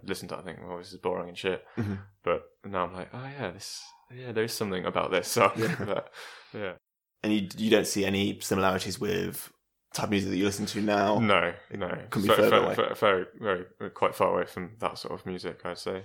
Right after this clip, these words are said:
Speaker 1: yeah.
Speaker 2: Uh, do you feel like you had a Proustian moment?
Speaker 1: <laughs> Uh, so Proustian. <laughs> What's
Speaker 2: So,
Speaker 1: Proustian?
Speaker 2: so
Speaker 1: Proustian?
Speaker 2: Yeah, that's what, I think that's what it's called. So the, yeah, so in Proust's novel In Search of Lost Time, he has a character who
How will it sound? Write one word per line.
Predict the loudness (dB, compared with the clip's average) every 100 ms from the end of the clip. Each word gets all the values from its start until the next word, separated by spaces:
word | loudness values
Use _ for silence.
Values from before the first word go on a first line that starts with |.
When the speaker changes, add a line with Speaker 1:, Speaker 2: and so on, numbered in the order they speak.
| -12 -12
Speaker 1:
yeah. | -12 -14 _ -4
Speaker 2:
Uh, |
do | 0 0
you | 2
feel | 4
like | 4
you | 2
had | 2 2 0 -2
a | -4
Proustian | -4 -8 -4 -2 -2 0 0
moment? | 0 0 2 0 0
Speaker 1:
<laughs> | 4 4 8 8 10 8 10 4 4 -10 -12 -14 -12 -10 -10 -12 -12 4
Uh, | 8 8 8
so | 2 0
Proustian. | 0 -2 -4 -6 -6 -4
<laughs> | -6 -2
What's | -2 2
Speaker 2:
So, | 2
Speaker 1:
Proustian? | 2 -2 -2
Speaker 2:
so | 6 8 8 6 -2 -18 _ _ 4
Speaker 1:
Proustian? | 6 6 4 0 -4 -6 6
Speaker 2:
Yeah, | 8
that's | 8 8
what, | 8
I | 8
think | 6
that's | 6
what | 2
it's | 2
called. | 6
So | 8 8
the, | 8 4 2 -14 _ _ _ _
yeah, | 4 4
so | 6 4
in | 6 4 4 2
Proust's | -2 0 0 2
novel | 2 6 4 4
In | 0
Search | 2 4 4 4
of |
Lost | 0 0 0
Time, | -2 -2 -4 -10 -18 -20 0
he | 4
has | 4
a | 4
character | 0 0 0 -2
who | 0 0 0 -2